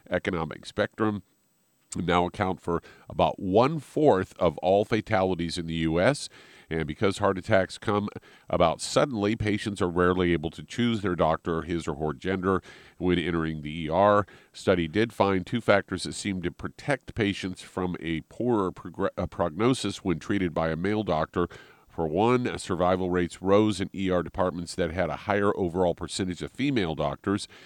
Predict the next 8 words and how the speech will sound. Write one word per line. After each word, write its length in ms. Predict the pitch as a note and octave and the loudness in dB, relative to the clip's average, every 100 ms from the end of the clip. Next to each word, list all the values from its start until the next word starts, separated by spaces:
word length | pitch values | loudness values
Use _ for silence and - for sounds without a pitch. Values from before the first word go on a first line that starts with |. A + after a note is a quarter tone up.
| - - | -20 -12
and 240 | - E2+ E2 | -2 0 0
investigators 640 | D#2 F2+ - - E2 D#2+ | 0 -2 -2 -4 -4 -4
also 400 | - G2+ A2+ G#2+ | 0 0 2 0
found 380 | F#2 F#2 F#2 F2 | 2 2 2 0
that 160 | E2 - _ _ _ _ _ _ _ - | -2 -4 _ _ _ _ _ _ _ -12
the 160 | E2+ | -4
more 260 | F2+ F#2 F#2+ | 0 2 2
experience 720 | - - - A#2 A#2+ A#2+ A#2 | -2 -10 -6 -2 0 2 0